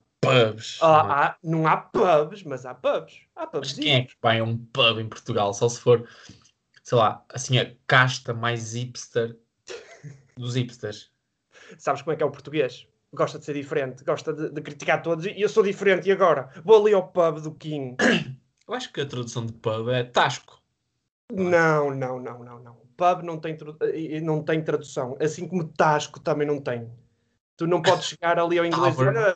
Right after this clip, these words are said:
Speaker 2: "Ah, let's go to the Tasco." Não. Que ele diz logo, "No, let's go to the pub", não é?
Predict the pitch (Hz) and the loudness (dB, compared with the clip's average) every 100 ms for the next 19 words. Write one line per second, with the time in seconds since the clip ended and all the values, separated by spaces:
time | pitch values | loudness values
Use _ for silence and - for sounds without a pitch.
0 | _ - 214 233 - 226 220 226 233 233 | _ -2 0 0 0 -2 -2 -4 2 2
1 | - - 202 160 135 135 - _ - - | 2 4 4 4 2 -6 -18 _ -2 2
2 | 165 156 131 _ _ - 165 170 143 160 | 4 2 0 _ _ -6 -4 -2 -2 -4
3 | 160 180 190 294 339 262 247 262 285 - | 0 0 4 4 4 0 -2 -4 -6 -2
4 | 311 320 294 269 208 160 143 139 151 143 | -4 0 2 4 4 2 -6 -8 -6 -4
5 | 135 | -6